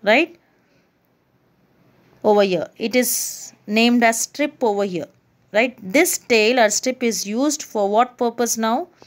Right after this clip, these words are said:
As you keep on sliding the scale there, as you keep on sliding, this tail comes out. So it is used for finding the height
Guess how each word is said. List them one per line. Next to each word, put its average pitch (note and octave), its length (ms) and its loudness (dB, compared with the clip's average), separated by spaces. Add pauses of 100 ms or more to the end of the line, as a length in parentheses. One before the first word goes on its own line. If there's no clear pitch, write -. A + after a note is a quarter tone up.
(460)
As A#3 260 2
you C4+ 100 -2
keep E4 380 -4
on D#4+ 240 0
sliding A3+ 1000 -2 (480)
the G3+ 500 0 (1600)
scale C4+ 480 2
there, G#3 240 -2
as G#3+ 180 0
you A3 60 -8
keep C4 260 -10
on B3 140 0
sliding, G#3+ 680 -4 (340)
this C#4+ 420 -2
tail A#3 360 -2
comes G#3+ 400 -4
out. F3 240 -4 (340)
So - 140 0
it A#3+ 140 2
is G3+ 180 0
used C4+ 300 0
for B3+ 160 0
finding A#3+ 580 0
the G#3+ 300 -4 (420)
height B3+ 400 0